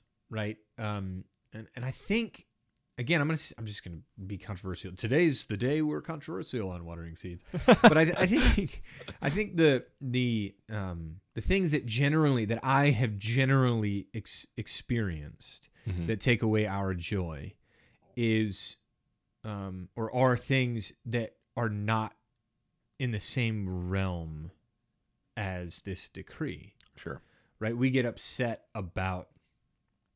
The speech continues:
Speaker 1: policy.
Speaker 2: Mm-hmm.
Speaker 1: We get upset about, you know, and, and, and le-, I'm not saying it's wrong to get upset about these things. Let me
Speaker 2: Right,
Speaker 1: say
Speaker 2: right,
Speaker 1: that, right?
Speaker 2: right.
Speaker 1: I mean, I don't like some of these policies, okay? Um, but, but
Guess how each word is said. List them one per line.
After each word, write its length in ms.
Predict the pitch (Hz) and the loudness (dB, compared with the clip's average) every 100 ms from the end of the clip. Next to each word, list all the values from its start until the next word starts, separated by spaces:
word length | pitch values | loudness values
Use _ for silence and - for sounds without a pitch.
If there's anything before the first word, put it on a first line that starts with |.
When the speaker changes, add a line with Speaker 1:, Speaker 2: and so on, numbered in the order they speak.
| _ - | _ -14
Speaker 1:
policy. 840 | - - 143 127 - - - - _ _ _ _ _ 95 | -12 -8 -6 -6 -8 -10 -10 -14 _ _ _ _ _ -10
Speaker 2:
Mm-hmm. 200 | 87 82 | -6 -2
Speaker 1:
We 80 | |
get 100 | 120 | -2
upset 520 | 113 - - 123 110 - _ | -2 -4 -2 -2 -4 -10 _
about, 500 | 104 95 98 95 90 - _ _ _ _ _ | -12 -8 -6 -6 -8 -16 _ _ _ _ _
you 100 | 110 | -10
know, 80 | 101 | -6
and, 240 | 123 143 - | -4 -6 -6
and, 240 | 175 165 - | -4 -4 -2
and 360 | 147 139 127 127 | -2 -2 -2 -4
le-, 240 | 139 143 147 | 0 0 -2
I'm 120 | 147 160 | -4 -2
not 200 | 151 - | -2 -2
saying 340 | - 131 120 | 2 4 2
it's 120 | 107 | -2
wrong 240 | 104 110 104 | -2 -2 -2
to 40 | |
get 120 | 98 95 | -2 -4
upset 240 | - 110 | -4 -4
about 160 | 87 76 | -4 -8
these 200 | 80 - | -12 -12
things. 260 | - - | -14 -14
Let 100 | - | 0
me 40 | 101 | 4
Speaker 2:
Right, 100 | 95 | 4
Speaker 1:
say 40 | 71 | 2
Speaker 2:
right, 200 | - - | -2 -4
Speaker 1:
that, 60 | - | -8
right? 80 | 90 | -8
Speaker 2:
right. 120 | 92 - | -8 -10
Speaker 1:
I 40 | |
mean, 240 | 104 95 92 _ _ | -8 -8 -10 _ _
I 60 | - | -8
don't 100 | 113 | -4
like 160 | 107 95 | -2 -2
some 120 | 104 | -4
of 40 | 98 | -4
these 100 | 87 | -6
policies, 720 | 92 92 98 110 113 110 - | -6 -6 -6 -6 -8 -10 -14
okay? 240 | - 113 135 _ _ - _ - | -8 -8 -8 _ _ -20 _ -8
Um, 400 | 113 107 98 95 - _ _ | -4 -2 -4 -8 -14 _ _
but, 240 | 127 123 - | -2 -2 -4
but 220 | 123 120 | -4 -4